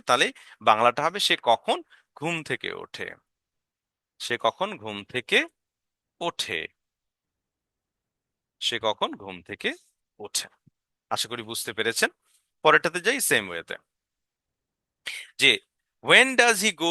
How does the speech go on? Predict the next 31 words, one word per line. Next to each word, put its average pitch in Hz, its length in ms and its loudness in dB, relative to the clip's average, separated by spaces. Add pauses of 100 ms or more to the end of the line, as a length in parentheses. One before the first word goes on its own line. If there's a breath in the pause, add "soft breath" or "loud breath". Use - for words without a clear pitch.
(120)
to 139 60 0 (100)
school? 85 280 -10 (280)
তার 123 140 4
মানে 131 120 0 (100)
সেখানেও 202 320 4 (360)
সে 165 120 6 (160)
কখন, 262 260 2 (760)
when 139 180 4 (100)
does 240 200 4 (2000)
he? 240 140 6 (720)
তাহলে 147 200 0
এই - 120 -8
তিনটা 185 340 4
অর্থ, - 180 -2 (1040)
এই, 170 60 2 (160)
এখন 180 220 0
এই 180 60 0 (140)
তিনটা 262 340 2
শব্দের 165 340 4
অর্থ - 140 -2 (120)
হলো 156 160 0 (180)
এটা, - 180 -4 (320)
সে 208 120 6 (140)
কখন। 95 240 -6 (680)
দেখেন 196 200 4 (380)
স্কুলে, 190 420 0 (600)
to 175 80 -4 (140)
school 226 260 -6
ডান 131 200 8
থেকে 147 200 0
বামে 135 200 0